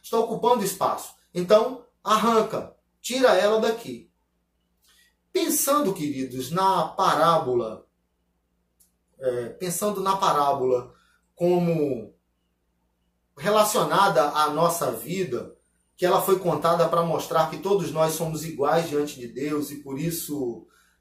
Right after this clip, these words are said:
é, precisamos de arrependimento, de, precisamos produzir frutos dignos de arrependimento, precisamos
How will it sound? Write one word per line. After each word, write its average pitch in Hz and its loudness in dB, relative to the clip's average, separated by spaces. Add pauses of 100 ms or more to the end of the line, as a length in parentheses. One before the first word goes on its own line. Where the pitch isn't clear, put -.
é, 131 2
precisamos 151 -2 (240)
de 139 -2
arrependimento, 160 -2
de, 127 -16 (260)
precisamos 170 0
produzir 180 2
frutos 170 -4 (260)
dignos 160 -4
de 151 2
arrependimento, 147 -2
precisamos 160 -2